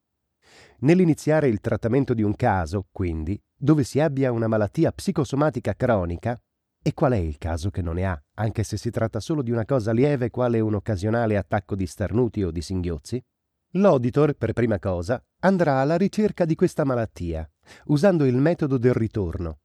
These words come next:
per verificare fino a che punto del passato il paziente sia in grado di spingersi alla ricerca di materiali,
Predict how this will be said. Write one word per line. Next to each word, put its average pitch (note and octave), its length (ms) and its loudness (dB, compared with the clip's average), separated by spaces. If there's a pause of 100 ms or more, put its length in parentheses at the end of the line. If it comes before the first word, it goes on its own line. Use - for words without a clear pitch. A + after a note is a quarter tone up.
(260)
per C#3+ 180 4
verificare C3 640 2
fino G3+ 320 2
a C#3+ 60 0
che B2+ 160 -2
punto B2 380 0
del E2+ 180 -4
passato D#3 640 -2
il D3+ 180 2
paziente E3 560 -2
sia C3+ 160 -4
in B2+ 100 -2
grado A#2+ 300 0
di B2 100 -2
spingersi E3 760 -2
alla B2+ 160 -2
ricerca C3 480 0
di A2+ 100 0
materiali, E2 720 -4